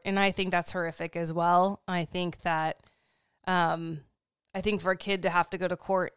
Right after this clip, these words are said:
and say that out loud in front of everyone is, is traumatizing. Um, unless it's like a, unless it's a, it's a toxic, bad, abusive situation and necessary. But just because, you know, there's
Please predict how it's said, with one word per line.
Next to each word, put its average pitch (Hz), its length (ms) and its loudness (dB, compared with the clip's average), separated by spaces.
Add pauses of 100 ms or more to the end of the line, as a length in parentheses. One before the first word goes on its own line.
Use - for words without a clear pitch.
and 180 200 -4
say 180 320 -2
that 170 200 0
out - 200 -2
loud 170 240 0
in 170 100 -4
front 170 220 -6
of 170 100 -8
everyone 180 580 -2
is, 165 240 -4 (100)
is 175 340 -4
traumatizing. 208 1080 0 (460)
Um, 185 300 4
unless 269 400 6
it's 262 240 0
like 220 240 4
a, 175 460 4
unless 220 340 4
it's 208 120 -4
a, 196 180 0
it's 196 220 -2
a 180 100 2
toxic, 180 640 -2
bad, 170 480 2
abusive 175 420 -6
situation 170 720 -6
and 165 100 -6
necessary. 185 760 -2 (440)
But 175 440 2 (200)
just 202 240 0
because, 180 520 0 (160)
you 175 200 -6
know, 160 380 -2
there's 170 500 -2